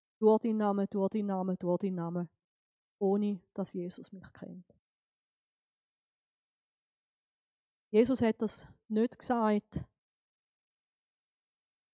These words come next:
weil wir keine Chance mehr haben, sondern Jesus hat das gesagt, damit wir vielleicht wach werden. Und wenn du die Hei nachher noch weiterlesest, der nächste Vers,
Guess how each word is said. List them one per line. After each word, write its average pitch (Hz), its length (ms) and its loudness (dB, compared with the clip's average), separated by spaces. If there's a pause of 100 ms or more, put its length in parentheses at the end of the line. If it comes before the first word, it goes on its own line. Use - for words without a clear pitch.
(640)
weil 208 140 4
wir 202 120 2
keine 196 140 -6
Chance 196 440 -4
mehr 214 140 -2
haben, 196 260 -6 (540)
sondern 208 260 -4
Jesus 196 340 -2
hat 202 180 0
das 202 140 -6
gesagt, 196 480 -2 (500)
damit 202 280 -2
wir 214 80 0
vielleicht 190 340 -2
wach 175 300 -2
werden. 190 380 -10 (1200)
Und 202 120 -8
wenn 196 180 2
du - 120 2 (400)
die 196 120 -2
Hei 214 360 2 (120)
nachher 208 300 2
noch 190 240 0 (100)
weiterlesest, 247 840 0 (1160)
der 214 180 0
nächste 247 420 2
Vers, 180 480 0